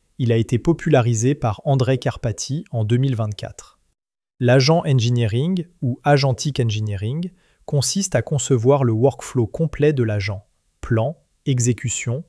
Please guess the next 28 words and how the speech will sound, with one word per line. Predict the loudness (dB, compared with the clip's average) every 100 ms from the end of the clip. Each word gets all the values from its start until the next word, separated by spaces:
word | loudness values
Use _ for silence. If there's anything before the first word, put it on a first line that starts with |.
| _ _
vérification. | 0 2 2 -4 -6 -6 -6 -10 -16 _ _ _ _ _ _
Le | 0 0
prompt | 2 0 2 2
engineering, | 2 2 0 -2 -2 -2 -4 -8 -10
plus | -4 -2
ancien, | -2 -4 -4 -6 -6 _ _ _
consiste | -4 -2 0 -2 0
à | 0
écrire | 0 0 -2 0
les | 0
bons | 0 -2
prompts. | -2 -8 -10 -10 -16 -18 _ _ _ _
C'est | -4 -2 0
encore | 2 0 0
utile, | -4 -4 -2 -2 -2 -6 _
mais | -4 -2
insuffisant. | -2 -2 -4 -6 -6 -6 -8 _ _ _ _ _ _
Le | -2 0
steering, | 0 2 2 2 0 -4 -8
c'est | -10 -2 0
guider | 2 4 6
le | 6
modèle | 4 2 2 2 0
pour | -4 -6
qu'il | -4 -4
suive | -4 -4 -2
les | 0
directives, | 2 0 0 -4 -8 -8 -10